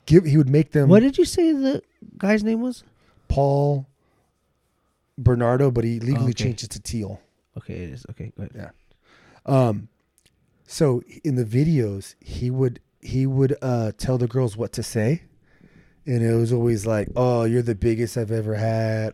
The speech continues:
Speaker 1: or "You're bigger than my boyfriend," and shit like that, right?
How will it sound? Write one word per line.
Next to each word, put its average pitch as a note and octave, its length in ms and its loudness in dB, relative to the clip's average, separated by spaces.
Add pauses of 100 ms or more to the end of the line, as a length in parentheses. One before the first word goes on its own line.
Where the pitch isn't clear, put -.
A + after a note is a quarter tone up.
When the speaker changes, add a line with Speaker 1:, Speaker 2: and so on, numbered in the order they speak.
Speaker 1:
or G#2 380 -6 (460)
"You're A#2 120 -4
bigger A#2+ 300 4
than B2 160 -2
my A2 120 -2
boyfriend," A2 560 -4
and G#2 80 -8
shit - 160 -8
like A#2 160 -4
that, C3+ 180 -2
right? B2 240 0